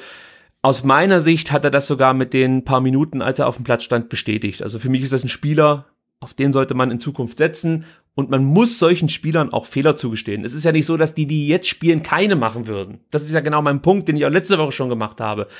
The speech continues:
Ich kann's doch verstehen, wenn man sagt, wir können das Risiko jetzt nicht eingehen, einen Berkay Özcan auf den Platz zu stellen, weil der wird drei, vier Mal patzen und dann haben wir ein Problem auf dem Platz. Wenn ich die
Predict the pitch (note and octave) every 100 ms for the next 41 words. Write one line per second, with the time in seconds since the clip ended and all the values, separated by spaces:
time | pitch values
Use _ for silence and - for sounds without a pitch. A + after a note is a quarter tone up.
0 | - - C#3 C#3 E3+ E3 D#3 C#3+ - D3+
1 | E3+ C#3+ C3 C3+ C3+ C3 C3+ D3+ C#3+ -
2 | D3 D3 D3+ C#3 C3 - C3 D3+ D3 C#3+
3 | - - C3+ B2 C#3 C#3 C3 - F3+ F3+
4 | D3+ A#2 B2 A#2+ A2 - A#2 B2+ D3 D#3
5 | - - - C3 C3 D3+ - B2 D3 D#3
6 | C#3 C#3 C#3 - D#3 - E3 D#3+ D#3 C3+
7 | C3+ C3+ D3 C#3+ C3+ B2+ - - - D#3
8 | D#3+ C3 D#3+ F3+ B2+ B2+ A#2 F#2+ - -
9 | - - _ _ - C#3 D3+ D#3+ D3+ C#3+
10 | A#2+